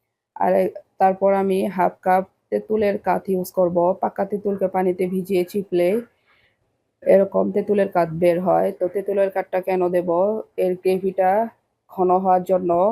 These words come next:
যেহেতু আমরা সম্পূর্ণ গলে না, এই গ্রেভিটা টেস্টির জন্য এই তেঁতুলের কাতটা দেওয়া। তো এখানে সে পাঁচ ফোড়নের গুঁড়া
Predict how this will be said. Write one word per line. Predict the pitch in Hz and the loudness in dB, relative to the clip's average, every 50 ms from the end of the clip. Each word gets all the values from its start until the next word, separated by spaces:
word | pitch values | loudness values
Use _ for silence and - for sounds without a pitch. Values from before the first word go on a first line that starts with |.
| 233 220 208 - | -2 -4 -8 -8
যেহেতু | 185 185 190 190 190 190 | -4 -4 -4 -2 -2 0
আমরা | 190 190 190 196 196 190 190 190 190 190 | 0 0 0 0 0 2 2 2 0 0
সম্পূর্ণ | - - 196 196 185 185 185 185 180 | -2 -4 -4 -4 -2 -2 -2 -2 0
গলে | 175 180 185 185 190 185 | 2 2 2 2 2 0
না, | 185 175 165 175 190 226 - _ _ _ _ _ _ _ _ _ _ _ _ _ _ _ _ _ _ | 0 0 -2 -2 -4 -6 -10 _ _ _ _ _ _ _ _ _ _ _ _ _ _ _ _ _ _
এই | - 190 185 | -4 -4 -2
গ্রেভিটা | 180 196 190 196 185 202 196 196 185 185 185 190 - | 0 0 0 0 0 0 0 2 2 2 2 0 -2
টেস্টির | - 190 190 196 196 - _ - 208 202 180 | -2 -2 -2 -2 -4 -8 _ -6 -6 -6 -2
জন্য | 175 180 175 175 175 175 175 170 - | -2 0 0 2 2 2 2 2 2
এই | - 170 170 165 - - - _ _ _ _ _ _ _ _ _ _ - | 2 2 0 0 -2 -4 -10 _ _ _ _ _ _ _ _ _ _ -12
তেঁতুলের | _ - 202 196 202 196 202 190 185 | _ -8 -6 -4 -4 -2 -2 -2 -2
কাতটা | - 175 175 - - - 139 | -2 -4 -4 -2 -2 -2 -2
দেওয়া। | 170 175 170 165 165 165 185 220 220 - _ | 0 0 2 2 2 0 0 -2 -6 -10 _
তো | _ 185 | _ -2
এখানে | 180 175 175 180 185 180 180 | -2 0 -2 -2 -4 -4 -6
সে | - - 185 180 | -6 -6 -6 -4
পাঁচ | 185 190 190 190 - | -4 -4 -6 -6 -10
ফোড়নের | _ - 185 185 180 175 175 175 | _ -6 -4 -2 0 0 0 0
গুঁড়া | 170 180 180 185 185 180 | 0 0 0 2 2 2